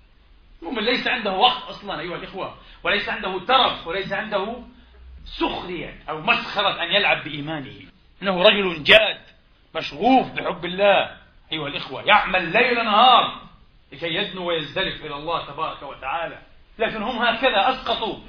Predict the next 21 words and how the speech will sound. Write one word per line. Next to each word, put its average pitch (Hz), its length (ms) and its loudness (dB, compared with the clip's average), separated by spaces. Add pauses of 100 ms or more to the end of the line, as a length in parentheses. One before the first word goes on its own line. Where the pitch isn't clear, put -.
(340)
ما 196 120 4
في 190 260 -4
أنفسهم 220 500 -6
الخبيثة 208 720 -2
من 170 100 -10
سواد 196 600 4
أيها 156 220 -6
الإخوة 139 400 -8 (260)
ومن 214 240 0
لوثة، 220 400 0 (340)
أسقطوها 214 400 2
على 190 180 8
الأكارم 202 360 0
الأماجد، 170 460 -6 (380)
على 170 200 2
بلال 170 260 0
وإخوانه 156 540 -6 (380)
وعمار 139 520 0
وصهيب 131 340 -6
وأمثال 147 360 -6
هؤلاء. 156 500 -4